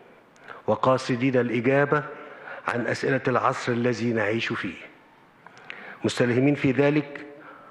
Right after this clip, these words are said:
عظمة تراثنا ودروسه الخالدة.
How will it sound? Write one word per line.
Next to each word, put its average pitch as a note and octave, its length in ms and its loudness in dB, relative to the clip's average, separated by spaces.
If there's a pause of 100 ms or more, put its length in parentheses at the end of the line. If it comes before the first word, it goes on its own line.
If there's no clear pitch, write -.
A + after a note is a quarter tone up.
(120)
عظمة B2+ 340 4
تراثنا C#3 840 4 (720)
ودروسه C3 560 2
الخالدة. A#2 600 2